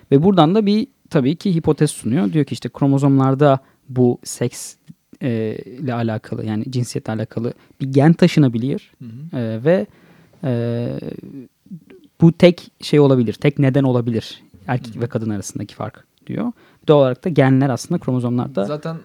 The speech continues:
Speaker 2: o,
Speaker 1: taşınabilir
Speaker 2: o zamana
Speaker 1: diyor.
Speaker 2: kadar şeyler falan bir or-, ortaya çıkmaya başlamıştı. Hatta bizim de bin dokuz yüz altıda mıydı? Al-, bin dokuz yüz onda sanırım Albert Costello aldığı zaman hani bir, e, hücre içerisinde o çekirdeğin içerisinde bir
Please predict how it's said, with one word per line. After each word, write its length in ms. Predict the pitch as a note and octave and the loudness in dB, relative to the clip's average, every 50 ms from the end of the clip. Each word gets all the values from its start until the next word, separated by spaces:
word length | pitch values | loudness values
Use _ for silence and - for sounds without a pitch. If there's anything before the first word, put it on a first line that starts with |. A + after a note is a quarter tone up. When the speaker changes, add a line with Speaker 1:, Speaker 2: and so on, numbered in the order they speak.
| _ _ D#3 | _ _ -6
Speaker 2:
o, 40 | |
Speaker 1:
taşınabilir 460 | C#3+ C#3+ - - C#3+ B2+ D3 C#3 B2+ B2+ | -4 -4 -2 0 0 0 2 2 0 0
Speaker 2:
o 40 | |
zamana 240 | A#2 C#3 C#3 C#3 C#3 | -2 -2 -4 -6 -6
Speaker 1:
diyor. 120 | C#3+ D3 C#3 | -8 -8 -8
Speaker 2:
kadar 280 | - D#3+ D3 D3 D3+ - - - | -8 -8 -8 -8 -8 -12 -16 -20
şeyler 380 | - - C#3+ C3 C3 C3+ C#3 | -16 -14 -14 -10 -10 -10 -12
falan 280 | C#3 _ D3 C#3+ C#3+ C3 - - B2 A#2 | -12 _ -14 -12 -12 -14 -16 -20 -20 -18
bir 200 | A2 G#2+ G2+ F2 | -18 -18 -18 -18
or-, 280 | E2+ - - A#2 G#2+ - _ _ _ _ - - | -18 -18 -18 -18 -18 -20 _ _ _ _ -20 -20
ortaya 340 | - A2 A2+ - - A#2+ A2 | -20 -20 -20 -18 -20 -20 -20
çıkmaya 280 | - - - B2 A#2 | -20 -20 -20 -16 -16
başlamıştı. 440 | G#2+ G#2 - - A#2 A2+ - - A#2+ | -16 -16 -16 -18 -20 -18 -18 -18 -18
Hatta 180 | - - - A#2 | -16 -14 -14 -14
bizim 260 | A#2+ A#2 B2 B2 B2 | -12 -12 -10 -10 -8
de 200 | A#2+ A#2+ A#2 A#2 - _ _ _ _ _ _ _ | -8 -8 -8 -10 -14 _ _ _ _ _ _ _
bin 100 | C3 B2 | -16 -16
dokuz 200 | B2 A#2+ - B2+ | -14 -12 -14 -14
yüz 180 | B2 B2 - - - | -16 -18 -20 -18 -14
altıda 340 | - A#2+ A#2 - - - C#3 | -12 -12 -12 -14 -14 -14 -12
mıydı? 360 | C3+ C3 B2 A2+ A2+ G#2 - - | -12 -10 -12 -12 -14 -14 -14 -14
Al-, 160 | - A2+ G#2+ - - | -16 -16 -16 -16 -18
bin 140 | - B2 A#2+ | -18 -14 -12
dokuz 140 | C3 B2 C3 | -12 -10 -10
yüz 20 | |
onda 240 | B2+ B2 B2 B2 B2+ | -10 -8 -8 -10 -12
sanırım 340 | - C3 A#2 A2 A2+ A2 G#2 | -12 -12 -14 -14 -14 -16 -16
Albert 320 | A2 A#2+ A#2+ A#2+ A#2 - | -16 -14 -14 -16 -16 -16
Costello 320 | - B2 - - A#2+ A#2 | -16 -18 -16 -14 -14 -12
aldığı 220 | A#2 A2+ A#2 B2 A#2+ | -12 -14 -14 -14 -14
zaman 240 | A#2 A2+ A2 G#2+ - - _ _ _ _ _ _ | -12 -12 -10 -12 -14 -16 _ _ _ _ _ _
hani 140 | - B2+ B2 | -16 -12 -10
bir, 240 | C3 C3 B2+ - - _ _ _ _ - D#3 | -8 -10 -10 -12 -18 _ _ _ _ -18 -14
e, 60 | C3+ B2+ B2 B2 A#2+ B2 B2 B2 A#2+ A#2+ A#2+ A#2 - - - C#3 C3 | -12 -10 -10 -10 -10 -10 -12 -12 -12 -12 -14 -16 -18 -20 -20 -18 -18
hücre 220 | C3 B2 C#3 C#3 | -16 -8 -8 -8
içerisinde 380 | C3+ C3+ D3 C3+ B2+ - D3+ C#3+ | -6 -6 -8 -12 -12 -12 -10 -10
o 80 | C3+ | -10
çekirdeğin 580 | B2+ - C#3 B2+ - C#3 C3 B2 C#3 C3+ C#3 C#3+ | -10 -12 -14 -10 -10 -10 -8 -6 -8 -8 -8 -10
içerisinde 520 | C3 - - C3 B2 B2 - C#3 C3 C3+ | -12 -12 -12 -12 -12 -12 -14 -14 -12 -12
bir 280 | C3+ C3 C3+ - _ | -12 -12 -14 -16 _